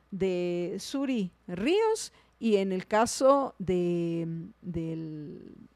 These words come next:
y en el caso de, del recurso de nulidad, eh, en contra de Sandra Torres y Romeo Guerra, lo puso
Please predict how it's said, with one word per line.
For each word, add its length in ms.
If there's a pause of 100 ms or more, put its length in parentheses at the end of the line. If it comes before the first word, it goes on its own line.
(160)
y 140
en 100
el 120
caso 480 (120)
de, 520 (520)
del 180
recurso 760
de 460
nulidad, 540 (680)
eh, 540
en 220
contra 680
de 180
Sandra 260
Torres 400
y 80
Romeo 380
Guerra, 480
lo 160
puso 520